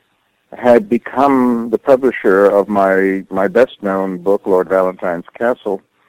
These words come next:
And since they were now my publishers, I thought, "Let's get this book back into print, too," because, uh, aside from my own contributions to it, my essays and my autobiographical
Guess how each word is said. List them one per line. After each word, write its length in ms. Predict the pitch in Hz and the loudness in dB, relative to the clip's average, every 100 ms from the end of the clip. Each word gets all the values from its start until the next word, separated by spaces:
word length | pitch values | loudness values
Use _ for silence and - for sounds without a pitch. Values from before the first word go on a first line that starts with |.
| _ _ _ _ _ _ - | _ _ _ _ _ _ -4
And 280 | 113 117 107 | 0 0 0
since 180 | 131 131 - | -4 -2 2
they 160 | 110 | 2
were 100 | 120 | 4
now 200 | 113 113 | 2 2
my 180 | 107 101 | 2 0
publishers, 640 | - 180 165 - 117 135 143 | 2 0 0 0 0 0 -2
I 260 | 135 117 | 2 2
thought, 380 | 113 113 98 104 _ _ _ | 2 2 2 0 _ _ _
"Let's 200 | 113 135 - | 0 0 2
get 240 | 107 - _ _ _ | 0 0 _ _ _
this 360 | - 113 107 123 - - | -12 -8 -4 -4 -4 -2
book 280 | 104 - - | -2 -2 0
back 280 | 98 - | 0 0
into 220 | 104 95 - | -6 -8 -14
print, 380 | - 101 90 _ _ | -6 -6 -6 _ _
too," 340 | - 160 117 113 | -4 0 0 -2
because, 500 | 113 - 101 90 - _ _ _ _ _ _ _ _ _ _ | -6 -4 -2 -2 -2 _ _ _ _ _ _ _ _ _ _
uh, 460 | - 101 85 82 104 | -4 -2 0 -2 -4
aside 340 | - 110 127 - | 0 2 2 0
from 140 | 120 | -2
my 160 | 98 98 | 0 2
own 220 | 139 147 | 0 0
contributions 800 | 113 101 101 110 160 - 107 101 - - | -2 -2 -4 -2 -4 -4 -8 -10 -10 -6
to 200 | 90 110 | -2 -2
it, 100 | 104 | -2
my 240 | 87 90 | -2 -2
essays 480 | 90 - 90 87 92 | -2 -2 -2 -2 -4
and 320 | 87 85 87 | -8 -8 -10
my 220 | 90 87 85 | -8 -4 -2
autobiographical 960 | 90 82 76 80 90 101 101 85 82 | -4 -4 -6 -4 -2 -4 -6 -8 -8